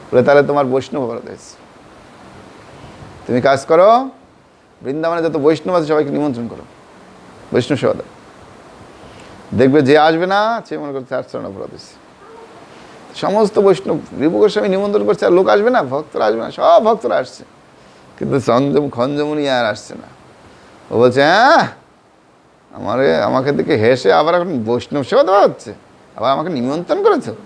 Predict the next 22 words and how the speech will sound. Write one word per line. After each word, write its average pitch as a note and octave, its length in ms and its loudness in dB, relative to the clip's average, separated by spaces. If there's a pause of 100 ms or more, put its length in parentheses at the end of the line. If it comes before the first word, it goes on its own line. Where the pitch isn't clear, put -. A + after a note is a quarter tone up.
আমি - 140 -8
যাবো C#4+ 160 4
না F4+ 100 6
আর E3+ 60 0 (340)
এতে।" - 140 -20 (760)
কত - 260 -4
বড় G#3 120 6
অহংকারী A3+ 420 4
হয়েছে, A3 200 -2 (640)
বড় - 180 -4
সাধু F#3+ 260 0
হয়ে B3+ 140 8
গেছে। B3+ 180 2 (2500)
তো - 120 -6
রূপ B2 120 6
গোস্বামী, C3+ 420 4 (420)
সনাতন B2 240 -2
গোস্বামী B2 220 -6
বলছে, A2 220 -8
"দাদা, B2+ 140 0
সবাই F3 260 2 (100)
এসছে, - 220 -16